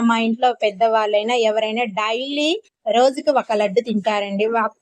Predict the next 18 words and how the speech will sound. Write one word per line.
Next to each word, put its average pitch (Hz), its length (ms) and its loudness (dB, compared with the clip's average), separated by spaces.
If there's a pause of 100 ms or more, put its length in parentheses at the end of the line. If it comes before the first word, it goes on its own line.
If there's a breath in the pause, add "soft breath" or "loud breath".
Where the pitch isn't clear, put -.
(160)
వాళ్ళు 233 300 0 (200)
తినడం 254 480 0
వల్ల 214 240 -4 (140)
వాళ్ళ 226 260 0 (440)
ఎముకలు 262 460 0
చాలా 240 380 2
స్ట్రాంగ్ 240 520 -2
గా 254 140 4
ఉంటున్నాయండి. 202 840 -4 (320)
ప్రతి 240 380 0 (220)
గేమ్స్ 254 440 -2
లో 254 140 2
కూడా 254 200 4
ఫస్ట్ 302 400 -2
వస్తారండి. 208 720 -2 (420)
ఒకసారి 233 340 -2
చూడండి, 247 320 2
చూస్తుంటుంటే 277 680 0